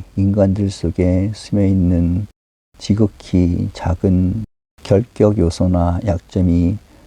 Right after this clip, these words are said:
결국은 한 인간의 비극적 운명과 파멸을 초래하게 된다고 암시한다. 맥베스는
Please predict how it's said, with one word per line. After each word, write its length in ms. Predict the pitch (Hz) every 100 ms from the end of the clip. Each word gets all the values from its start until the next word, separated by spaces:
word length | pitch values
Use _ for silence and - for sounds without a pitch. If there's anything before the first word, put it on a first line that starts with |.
| _
결국은 840 | - 95 98 92 87 87 85 92 - _ _
한 240 | - 117 107
인간의 800 | 95 92 87 85 87 87 98 -
비극적 600 | - 92 98 101 - 104
운명과 800 | 82 87 87 90 85 82 90 95 - - - _
파멸을 880 | - 107 110 107 87 85 85 90 92
초래하게 840 | - 101 95 87 90 87 85 95 98
된다고 800 | 90 90 90 87 - 87 87 95 -
암시한다. 920 | - 87 87 - 92 87 92 87 98 - - _ _ _ _ _ _ _ _ _
맥베스는 1000 | 104 98 - 107 101 - 92 90 87 98